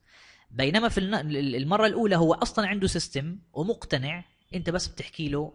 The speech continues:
إنك أنت عندك الإمكانية إنه تجيب له نتائج أفضل من النتائج اللي هو بيطلعها. شايفين الفرق؟ فدايمًا شوف العميل إيش هو اللي محتاجه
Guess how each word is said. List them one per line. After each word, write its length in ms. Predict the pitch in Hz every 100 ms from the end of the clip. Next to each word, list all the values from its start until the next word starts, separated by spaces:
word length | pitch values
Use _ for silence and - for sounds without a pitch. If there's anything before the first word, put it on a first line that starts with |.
| -
إنك 280 | 139 139 -
أنت 440 | 139 135 127 120 - -
عندك 300 | 160 185 -
الإمكانية 800 | 156 156 - 147 160 180 120 113 - - _
إنه 140 | 139 139
تجيب 200 | 151 180
له 60 |
نتائج 400 | 165 147 175 160 -
أفضل 340 | 214 - 190
من 60 | 175
النتائج 380 | 160 156 175 156
اللي 100 | 143
هو 100 | 127
بيطلعها. 520 | 127 92 82 - - _ _ _ -
شايفين 320 | 127 151 156
الفرق؟ 480 | 151 196 - - _ _ _ _ _ -
فدايمًا 540 | 117 185 220 190 147
شوف 260 | - 208 170
العميل 580 | 139 147 196 233 254 - _ _ _ -
إيش 180 | 180 185
هو 120 | 175
اللي 100 | 160
محتاجه 580 | 147 - 185 180 165